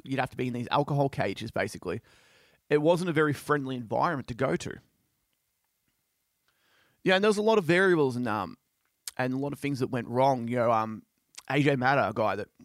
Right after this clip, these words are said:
his name might come up a few times today, was, uh, bought into, bought into the Big Day Out to try and save it, and, you know,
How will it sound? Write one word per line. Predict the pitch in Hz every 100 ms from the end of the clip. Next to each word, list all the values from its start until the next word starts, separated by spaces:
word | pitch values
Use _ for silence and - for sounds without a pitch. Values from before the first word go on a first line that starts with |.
| -
his | 139
name | 131 131
might | 117 -
come | 143
up | 110
a | 110
few | 131
times | 131 117 110
today, | - 113 113 - - - _ _ _ _ _ _
was, | - 143 147 143
uh, | 143 131
bought | 117 147 139
into, | 127 135 135 _
bought | 160 160
into | 156 139
the |
Big | 135
Day | 127
Out | 120 107
to |
try | 127 127
and | 117
save | - 151 170
it, | 117 - _ _ _ _ _
and, | - 143 131 131 - - _ _ _ _
you | 131 139
know, | 131